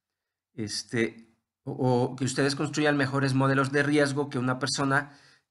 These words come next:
que tristemente no ha estudiado más que la primaria. ¿Por qué? Porque ustedes tienen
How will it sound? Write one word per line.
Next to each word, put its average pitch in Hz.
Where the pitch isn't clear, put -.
que 110
tristemente 131
no 131
ha 131
estudiado 127
más 113
que 117
la 101
primaria. 120
¿Por 147
qué? 196
Porque 135
ustedes 151
tienen 160